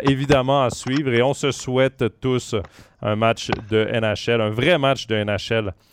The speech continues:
en Suisse. Bon, Danny, ça fait déjà tout près là, de vingt-cinq minutes, euh, qu'on est en live. On a beaucoup parlé, bon, de, du, ce week-end, euh, des, euh, étoiles, mais juste avant ce All-Star Game, il y a eu un gros événement, le début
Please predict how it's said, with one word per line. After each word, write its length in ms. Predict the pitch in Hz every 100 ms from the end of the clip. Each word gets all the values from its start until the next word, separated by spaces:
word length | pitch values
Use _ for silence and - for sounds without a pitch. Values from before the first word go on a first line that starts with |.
| _ -
en 140 | 113
Suisse. 320 | - 95 -
Bon, 140 | 123 139
Danny, 260 | 139 151
ça 160 | 165 139
fait 100 | 135
déjà 280 | 131 123 151 -
tout 100 | 127
près 180 | 156 147
là, 100 | 135
de 120 | 123
vingt-cinq 440 | 120 127 - 139
minutes, 340 | 131 131 143 - - - -
euh, 80 | 120
qu'on 200 | 117 117
est 140 | 127 135
en 140 | 120
live. 320 | 117 127 131
On 120 | 113
a 80 | 110
beaucoup 260 | 107 117 131
parlé, 340 | 139 120 127
bon, 200 | 117 120
de, 240 | 110 110 107
du, 340 | 98 110 110
ce 140 | -
week-end, 440 | 117 113 110 131 131 117
euh, 100 | 120
des, 360 | 110 104 120 120
euh, 260 | 110 98 110
étoiles, 540 | - 120 127 139 117 - - -
mais 160 | 117 113
juste 460 | 107 170 - - 147
avant 400 | 131 123 151 156
ce 140 | -
All-Star 500 | 131 123 - 127 117
Game, 300 | 117 131 143
il 60 | 117
y 40 |
a 60 | 113
eu 280 | 127 135 139
un 140 | 127 110
gros 280 | 101 165
événement, 600 | 147 147 127 123 123 147
le 140 | 147 110
début 640 | 98 135 185 127 165 220